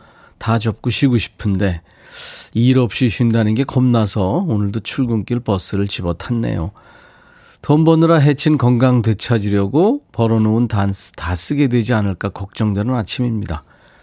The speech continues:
그렇지만 좋은 음악 들으며 힘내볼게요 하셨습니다. 네, 육일공오님, 백뮤직에서 열두 시부터 두 시까지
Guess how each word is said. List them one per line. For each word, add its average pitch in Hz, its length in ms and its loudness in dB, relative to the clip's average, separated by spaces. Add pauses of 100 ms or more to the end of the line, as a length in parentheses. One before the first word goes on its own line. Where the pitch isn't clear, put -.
(160)
그렇지만 117 400 -2
좋은 135 260 4
음악 123 240 2
들으며 107 280 0
힘내볼게요 139 1040 0
하셨습니다. 90 760 -8
네, 82 180 -10 (220)
육일공오님, 127 720 2 (1120)
백뮤직에서 110 1040 0
열두 101 260 -4
시부터 - 220 -6
두 101 160 -4
시까지 98 720 -2